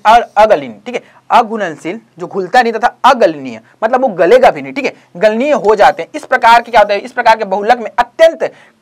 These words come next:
क्रॉस बॉन्ड, क्रॉस, क्रॉस बच्चा, क्रॉस बंध क्या होता है, पाए जाते हैं, ठीक है। अब ये क्रॉस बंध बोलेगे बेटा, तो आपको जो है बहुत अच्छे से समझ आओ,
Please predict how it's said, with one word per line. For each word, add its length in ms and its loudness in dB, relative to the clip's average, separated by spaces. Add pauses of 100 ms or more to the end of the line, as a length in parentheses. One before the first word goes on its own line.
क्रॉस 480 2
बॉन्ड, 480 -4
क्रॉस, 600 0 (260)
क्रॉस 160 4
बच्चा, 260 -4
क्रॉस 360 2
बंध 360 -2 (380)
क्या 80 0
होता 180 2
है, 80 2
पाए 420 4
जाते 260 -2
हैं, 80 -12
ठीक 100 -4
है। 100 -2 (160)
अब 100 -2
ये 80 -2
क्रॉस 380 2
बंध 380 0
बोलेगे 300 4
बेटा, 180 0
तो 100 -2
आपको 440 2
जो 80 4
है 80 0
बहुत 320 -2
अच्छे 200 -6
से 60 -4
समझ 220 -4
आओ, 120 4